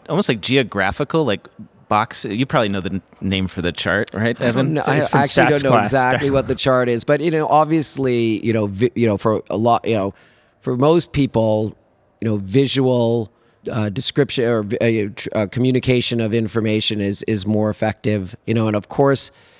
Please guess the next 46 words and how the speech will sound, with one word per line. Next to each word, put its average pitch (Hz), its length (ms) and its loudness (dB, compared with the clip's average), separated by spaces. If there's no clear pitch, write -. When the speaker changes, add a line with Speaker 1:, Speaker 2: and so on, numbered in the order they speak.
Speaker 2:
everybody 127 680 2
that's 117 240 -2
in 123 120 0
a 113 60 -4
finance 117 320 -2
department 110 320 -2
is 107 80 -6
good 117 160 -2
with 110 140 -4
numbers, 101 360 -2
but 104 260 -2
when 110 260 -2
we 135 120 4
went 143 180 2
out 127 140 0
and 113 80 -4
talked 139 280 2
to 123 60 -6
them 85 260 -2
and 110 120 -6
we 123 100 0
showed 131 360 2
them 120 120 -2
that, 95 200 -4
they 110 80 0
were 107 80 0
like, 104 200 -2
"No, 131 360 0
that's 120 260 0
better. 127 380 0
That's 110 200 -6
way 120 280 2
better. 123 240 2
I 104 80 -2
can 107 160 -6
so 127 280 0
easily 117 380 -2
hone 117 220 0
in 113 100 0
on 104 160 0
the 104 100 -2
things 113 360 0
that 104 120 0
are 104 60 -2
most 110 300 -2
important 101 480 -4